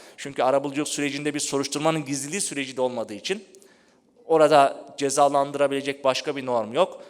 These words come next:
Ama bu otuz üçüncü madde bağlamında tartışabiliriz. Delil yasağı olarak dikkate alınmayacaktır eğer müzakereler esnasında açıklanan bir durum söz konusu ise.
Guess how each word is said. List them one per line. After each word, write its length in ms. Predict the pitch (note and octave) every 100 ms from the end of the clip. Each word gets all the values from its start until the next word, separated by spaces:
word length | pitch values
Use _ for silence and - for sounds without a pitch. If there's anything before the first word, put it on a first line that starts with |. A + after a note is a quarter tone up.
| -
Ama 300 | D#3+ D#3+ C#3+ - - - _ _
bu 220 | F3 E3+
otuz 260 | E3 F3 E3
üçüncü 440 | - E3+ D3+ F3
madde 340 | E3 C#3+ D#3+
bağlamında 800 | D3+ C#3+ C#3 C#3 C#3 E3 F3+ - - -
tartışabiliriz. 760 | D3+ B2 - F3 D3 A2 F2+ - _ _ _ _ _ _ _ _ _ _ B2
Delil 360 | C#3 G3+ C#4
yasağı 320 | A#3+ A3 A3+
olarak 420 | G#3+ G3+ G3 G3 F#3
dikkate 340 | - F3+ F#3
alınmayacaktır 1000 | D#3 F#3 F3+ D3+ C3+ C3+ B2+ - G3 G3 -
eğer 320 | D3+ C#3+ D3
müzakereler 540 | D#3+ D3+ C#3+ C#3+ D3+
esnasında 640 | C#3 C3+ C#3+ C3 B2 C#3 C3+
açıklanan 560 | C3 - C3 C#3 C#3+
bir 160 | C3 C3 _ _ C3
durum 220 | B2+ C3
söz 260 | - A#2+
konusu 340 | - A#2 G#2+ G#2+
ise. 400 | - E3+ F#3